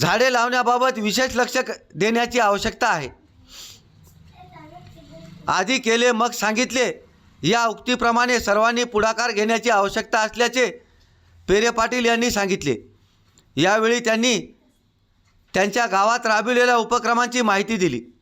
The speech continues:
जिल्हाधिकारी अभिनव गोयल यांनी पावसाळा संपताच आटणाऱ्या नद्या बारमाही वाहत ठेवण्यासाठी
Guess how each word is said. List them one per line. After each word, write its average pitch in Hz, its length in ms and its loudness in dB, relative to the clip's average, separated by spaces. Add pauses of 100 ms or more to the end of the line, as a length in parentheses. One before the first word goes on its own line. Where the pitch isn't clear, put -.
(800)
जिल्हाधिकारी 208 600 0
अभिनव 214 380 0
गोयल 220 260 2
यांनी 226 360 0 (680)
पावसाळा 220 520 0
संपताच 240 560 -2 (1800)
आटणाऱ्या 214 500 0
नद्या 220 340 0
बारमाही 220 520 2
वाहत 214 300 2
ठेवण्यासाठी 226 880 -2